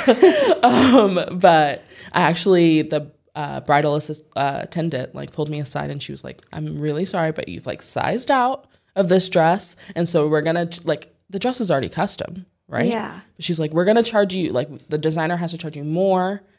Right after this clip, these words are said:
Speaker 1: to make it in your
Speaker 2: Good
Speaker 1: size."
Speaker 2: God.
Speaker 1: And it was just this whole, like,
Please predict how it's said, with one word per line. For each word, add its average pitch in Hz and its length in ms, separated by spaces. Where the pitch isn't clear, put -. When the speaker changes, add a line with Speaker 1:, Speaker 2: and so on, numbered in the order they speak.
Speaker 1:
to - 60
make 147 180
it 151 60
in 139 80
your 127 120
Speaker 2:
Good 156 80
Speaker 1:
size." 220 540
Speaker 2:
God. 170 320
Speaker 1:
And 247 100
it 254 60
was 254 140
just 277 160
this 285 140
whole, 202 460
like, 156 300